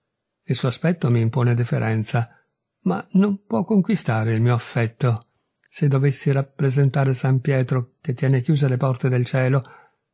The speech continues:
guardando accigliato, più severo che pietoso, i miseri postulanti, mi ispirerei a quel volto.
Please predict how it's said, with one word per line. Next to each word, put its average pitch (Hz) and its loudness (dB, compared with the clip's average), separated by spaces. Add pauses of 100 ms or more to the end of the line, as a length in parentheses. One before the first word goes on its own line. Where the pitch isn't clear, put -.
guardando 156 2
accigliato, 123 0
più 151 0
severo 151 2
che 143 0
pietoso, 127 0
i 120 0
miseri 147 4
postulanti, 156 -2 (680)
mi 156 4
ispirerei 156 0
a 208 2
quel 233 0
volto. 110 -2